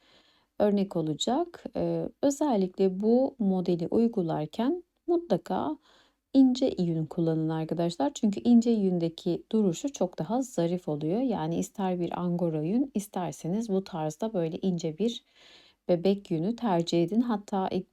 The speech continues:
elimdeki anti-peeling özellikle iki yüz elli metre uzunluğunda bir yün ama bulabilirseniz bu eski üç yüz otuz metrelik olanlar,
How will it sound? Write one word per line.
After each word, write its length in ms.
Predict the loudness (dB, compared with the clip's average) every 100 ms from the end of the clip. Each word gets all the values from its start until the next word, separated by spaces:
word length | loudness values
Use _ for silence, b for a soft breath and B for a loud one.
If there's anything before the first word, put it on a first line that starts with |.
| _
elimdeki 560 | 0 2 4 2 0 -2
anti-peeling 720 | -2 -2 -2 0 2 2 0
özellikle 480 | -2 0 0 -2 -4
iki 220 | -6 -6
yüz 140 | -2 0
elli 200 | 0 0
metre 300 | -2 -2 -6
uzunluğunda 640 | -4 -6 -4 -4 -4 -4
bir 140 | -4
yün 200 | -2 0
ama 260 | 0 0 0
bulabilirseniz 880 | 0 0 0 0 -2 -2 -2 -4 -4
bu 240 | -2 -4 B B B B B -2
eski 400 | -2 -2 -2 -2
üç 220 | -2 -4
yüz 100 | -4
otuz 440 | -4 -2 -4 -4 -4
metrelik 540 | -4 -2 -2 -4 -2
olanlar, 640 | -2 0 -2 -4 -4 -4